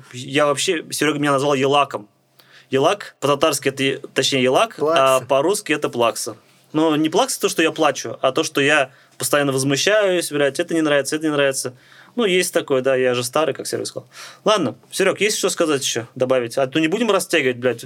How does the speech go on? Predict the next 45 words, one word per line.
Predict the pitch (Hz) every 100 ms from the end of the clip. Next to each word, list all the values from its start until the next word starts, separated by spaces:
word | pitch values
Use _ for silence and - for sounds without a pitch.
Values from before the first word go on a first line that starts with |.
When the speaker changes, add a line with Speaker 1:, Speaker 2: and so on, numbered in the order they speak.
| 127
Speaker 1:
мало | 143 156 151
ли |
вам | 135 139
не | 135
нравится, | 151 175 143
а |
мы, | 131
Speaker 2:
Я |
Speaker 1:
блядь | 131 165 151
Speaker 2:
смотрю | - 151 151 143
как | 135
раз | 139 -
на | 135
время. | 135 180 185 123 - _
В | -
среднем | 165 196 196 180
мы | 165 170
планируем | 160 156 170 160 151 131 -
подкаст | 127 123 - 156 156 - - - _ _ _ -
сделать | 120 143 160 -
от | - 135
пятнадцати | 139 139 156 - 151
до | 139 139
двадцати | 135 135 135 143 - 143
минут. | 139 180 -
Speaker 1:
Чтобы | - 185
вы | 202
могли | 202 202 190 202
нормально | 160 190 196 196 175
подрочить, | 175 175 190 254 269 - _ _
если | 139 139
вы | 156
пацан, | 151 151 156 147 135 -
или... | 202 175 135 123 -
А, | 165 147
нет, | 139 -
три | 139
минуты | 147 170 170
надо, | 147
получается, | 135 127 135 123
сделать. | 117 107 -
В | -
основном-то | 120 131 123 120
три | 127
минуты. | 123 143 147